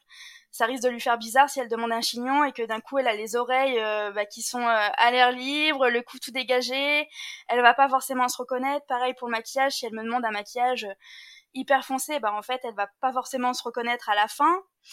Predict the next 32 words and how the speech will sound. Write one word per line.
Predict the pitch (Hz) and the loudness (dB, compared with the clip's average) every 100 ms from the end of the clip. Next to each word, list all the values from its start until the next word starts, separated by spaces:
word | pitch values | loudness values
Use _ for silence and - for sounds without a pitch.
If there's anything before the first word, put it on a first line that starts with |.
| - - - | -20 -18 -8
Donc, | 233 | -4
en | 254 | -2
principe, | 254 269 269 320 | 0 0 0 -2
quand | - 247 | -2 -2
on | 262 | -2
me | |
dit | 233 254 | -6 -6
ça, | - 294 294 | 0 2 2
j'essaye | 254 254 277 | 0 0 2
d'adapter, | 269 269 269 - 320 | 4 4 2 0 0
mais | 294 247 | 0 -2
si | - | -2
elle | 277 | 0
veut | 285 | 2
vraiment | 277 320 311 | 4 6 4
quelque | 311 277 | 0 -4
chose | 320 | -4
de | 262 285 | -2 -2
très | 302 | -2
foncé | 285 294 - 320 | -2 -2 -2 0
et | 302 | 0
que | 285 | -2
je | 247 | -2
le | 254 | -4
fais | 285 | -4
pas, | 285 302 294 294 349 - | 0 4 6 6 2 0
<laughs> | - 381 349 | 6 8 8
c'est | 285 302 | 4 -4
plus, | 294 294 | -2 -4
c'est | 320 | -2
compliqué | 302 294 262 262 277 | -2 -4 -6 -2 2
aussi. | 254 240 - 285 359 | 2 0 -8 -12 -14